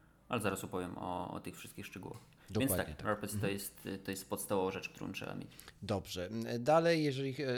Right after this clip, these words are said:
Speaker 2: to może przy-, zostańmy może przy tym Aeropressie i, i
Speaker 1: Mhm.
Speaker 2: za-, za-, wyjdź-, wyjdźmy jeszcze od tematu, który gdzieś nam tam u-, umknął, czyli grubości, e, grubości mielenia, chyba że uważasz,
Speaker 1: Mhm.
Speaker 2: że z-, opowiemy o tym na końcu. Jak omówimy wszystkie metody.
Speaker 1: Nie, możemy, wiesz, od początku będę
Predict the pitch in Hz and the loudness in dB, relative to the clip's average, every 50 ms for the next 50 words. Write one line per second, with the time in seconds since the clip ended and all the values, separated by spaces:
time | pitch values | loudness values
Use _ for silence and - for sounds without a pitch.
0 | 131 147 196 202 233 247 240 214 - 240 202 196 196 214 202 - 208 170 151 139 | 2 4 4 4 6 6 4 2 2 2 2 4 2 4 6 8 8 8 8 8
1 | 127 113 117 113 - - 117 110 - 117 113 113 107 107 - - 139 139 - 143 | 6 6 4 2 0 -2 -2 0 4 6 6 6 6 6 6 4 4 4 6 4
2 | 127 113 117 123 135 127 120 - 156 127 127 120 120 127 117 110 123 131 131 127 | 4 4 4 2 2 2 4 6 8 8 6 6 4 0 -2 0 2 2 2 2
3 | 123 139 156 156 135 131 127 139 151 143 139 143 135 131 123 - - 117 117 117 | 4 4 2 2 2 2 2 2 2 4 4 4 4 4 4 4 2 2 2 2
4 | - - 127 127 123 117 - - - 120 117 110 110 123 117 123 120 113 - 113 | 0 2 4 4 4 2 0 -2 0 0 2 2 2 2 2 2 2 2 2 2
5 | 120 - 196 175 160 - 214 180 170 - - 156 135 - 139 127 120 117 123 123 | 2 2 -2 -2 -2 0 2 2 2 2 2 0 2 2 2 0 2 2 2 4
6 | 120 127 127 127 - - 120 117 - - - - - - - - - - 120 117 | 6 6 4 4 4 4 6 6 4 2 -6 -18 -18 -18 -18 -10 0 4 4 6
7 | 107 113 135 135 156 151 - - 147 139 131 143 170 185 175 156 - 233 202 214 | 6 6 8 8 8 8 6 6 8 10 12 12 12 10 10 8 8 10 12 12
8 | 208 180 165 175 175 165 160 165 160 160 156 120 139 151 139 131 127 123 127 131 | 12 12 12 8 8 8 6 6 6 6 6 6 6 6 6 6 4 4 4 4
9 | 139 127 143 147 147 147 139 139 135 143 135 131 131 127 - 127 110 104 95 85 | 2 4 4 4 6 6 6 6 6 6 6 6 6 6 8 6 6 6 6 2
10 | - - - 95 - _ _ _ - _ _ _ - 135 123 120 123 123 120 131 | 0 -4 -8 -10 -14 _ _ _ -20 _ _ _ -4 2 8 10 10 10 10 10
11 | 131 131 123 127 131 127 120 - - - - - 110 98 92 - 87 82 85 104 | 8 8 8 6 4 4 2 0 -2 -2 0 0 0 0 0 -2 -2 -4 -4 -8
12 | - - - 233 208 196 185 190 196 196 190 185 - - - - 151 135 139 131 | -4 0 2 4 4 4 4 4 2 2 0 -4 -6 -6 -2 0 0 0 0 -2
13 | 135 147 165 - 156 147 147 143 131 131 131 123 123 | -2 -2 0 2 2 2 2 2 2 2 2 4 4